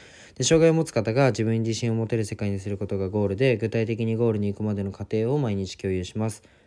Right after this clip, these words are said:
あとは医療の最前線での学びだったり、他の職業に転用できる考えだったり、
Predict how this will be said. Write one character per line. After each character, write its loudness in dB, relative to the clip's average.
あ 0
と 2
は 6
医 6
療 6
の -2
最 -2
前 -2
線 -6
で 4
の 4
学 2
び 2
だ 4
っ -14
た -2
り、 4
他 0
の 2
職 -2
業 0
に 0
転 -2
用 0
で -2
き 0
る 0
考 -4
え 2
だ 0
っ -6
た -6
り、 2